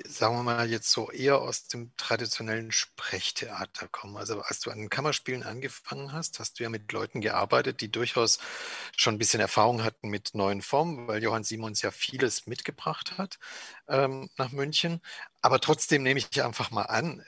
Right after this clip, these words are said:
es ist zunächst mal sozusagen eine Art von Sturz ins kalte Wasser, wenn jemand gewohnt ist, auf der Bühne, ähm, als Schauspieler, als Schauspielerin sich in einer bestimmten, in einer, von den Schauspielschulen her auch eintrainierten Art und Weise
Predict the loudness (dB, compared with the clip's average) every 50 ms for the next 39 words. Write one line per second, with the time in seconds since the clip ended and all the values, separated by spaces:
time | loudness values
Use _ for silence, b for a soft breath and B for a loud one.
0 | -4 -4 -4 -2 0 0 0 0 0 0 0 -2 -2 0 0 0 0 0 -2 -4
1 | -4 -4 0 2 4 4 4 2 -2 -4 0 0 -2 -2 -2 -6 -6 -6 -6 -8
2 | -10 -14 _ _ _ -2 0 2 0 -2 -2 -4 -10 -8 -8 -6 -2 0 0 2
3 | 0 0 0 0 0 0 0 0 0 0 0 -2 -8 -10 -10 -12 -14 -10 -10 -6
4 | -4 -4 -6 -6 -10 -8 -6 -4 -2 0 0 0 0 -2 -6 -6 -4 -4 -4 -4
5 | -6 -6 -6 -6 -4 -2 -2 -2 0 -2 -2 -2 -4 -4 -2 0 0 0 -2 -6
6 | -10 B B B B B B B B B -4 0 2 4 4 6 6 6 6 4
7 | 4 2 2 4 4 4 4 4 4 4 6 6 4 2 2 0 0 0 2 2
8 | 0 -2 -2 -4 -10 -12 -16 _ _ _ _ -20 -20 -20 -20 -20 -10 -6 -4 -2
9 | 0 0 -2 -2 -4 -8 _ -4 -4 -2 0 0 0 0 0 -2 -4 -4 -8 -10
10 | -10 -10 -10 -12 -12 -12 -12 -12 -14 -20 -20 -20 -16 -10 -8 -8 -4 0 2 2
11 | 2 2 0 0 2 2 2 2 2 -2 -2 -2 -4 2 4 4 4 6 4 2
12 | 2 2 2 4 4 4 0 -6 -10 -16 -18 -18 -10 _ 0 2 2 6 6 4
13 | 4 2 0 2 4 4 4 4 4 6 8 8 8 6 2 0 -4